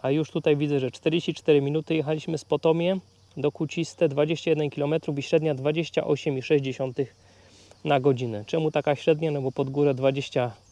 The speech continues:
około cztery, a w dół ile fabryka dała. Różnica wzniesień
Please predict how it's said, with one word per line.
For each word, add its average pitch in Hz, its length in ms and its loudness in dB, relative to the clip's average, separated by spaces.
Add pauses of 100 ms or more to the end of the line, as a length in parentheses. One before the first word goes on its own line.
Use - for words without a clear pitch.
(280)
około 131 420 4
cztery, 165 480 2 (500)
a 196 160 2
w 151 100 2
dół 143 320 4 (600)
ile 202 240 8
fabryka 151 500 2
dała. 151 360 4 (720)
Różnica 151 560 2
wzniesień 151 600 0